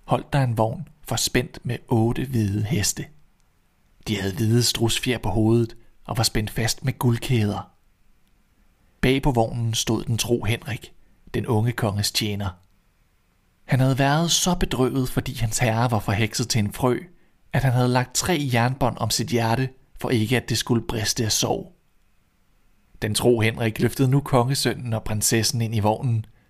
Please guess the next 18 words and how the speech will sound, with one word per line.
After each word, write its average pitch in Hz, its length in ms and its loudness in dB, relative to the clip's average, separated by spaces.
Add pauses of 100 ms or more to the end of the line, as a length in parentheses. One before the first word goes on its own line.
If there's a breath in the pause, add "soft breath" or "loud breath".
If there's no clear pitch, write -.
og 107 100 -2
stillede 117 340 2
sig 123 140 -2
bag - 260 -4
ved 104 100 -4
dem, 98 200 -6 (760)
og - 80 -4
hans 98 160 -4
hjerte 110 360 0
svulmede 131 600 2
af 117 80 0
glæde 117 340 2
over, 113 240 2 (340 soft breath)
at - 120 -6
hans 95 200 -8
herre 104 440 -2
var 107 100 0
frelst. - 680 -6